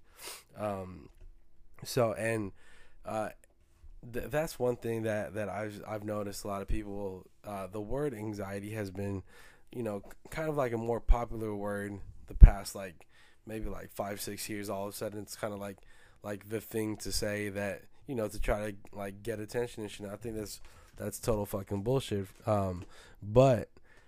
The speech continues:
I'm not gonna ever hate on somebody for saying that they have it, because,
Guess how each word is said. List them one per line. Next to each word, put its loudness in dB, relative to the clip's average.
I'm 2
not 6
gonna 0
ever 2
hate 2
on 6
somebody 2
for -2
saying 2
that -2
they -2
have 2
it, 2
because, 2